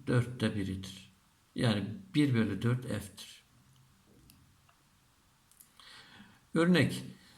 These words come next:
Şekildeki yüklü küreler arasındaki elektriksel kuvvet F'tir.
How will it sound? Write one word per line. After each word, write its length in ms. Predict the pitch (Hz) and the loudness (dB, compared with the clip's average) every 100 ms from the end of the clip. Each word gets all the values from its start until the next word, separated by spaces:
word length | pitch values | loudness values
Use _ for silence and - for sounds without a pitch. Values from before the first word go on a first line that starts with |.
| - | -10
Şekildeki 560 | - 185 190 185 190 180 | -2 0 2 4 4 6
yüklü 380 | 180 185 185 185 | 6 4 2 2
küreler 440 | 190 160 151 151 170 | 4 4 4 2 2
arasındaki 1500 | 160 170 151 143 - - 147 143 147 135 - 170 175 - - - | 0 2 2 4 2 2 2 2 2 2 2 2 2 -2 -8 0
elektriksel 720 | 139 151 151 151 - 175 170 | 2 2 0 -4 0 0 0
kuvvet 500 | 156 147 147 156 156 | 2 2 2 2 2
F'tir. 400 | 127 143 139 - | 2 -2 -4 -6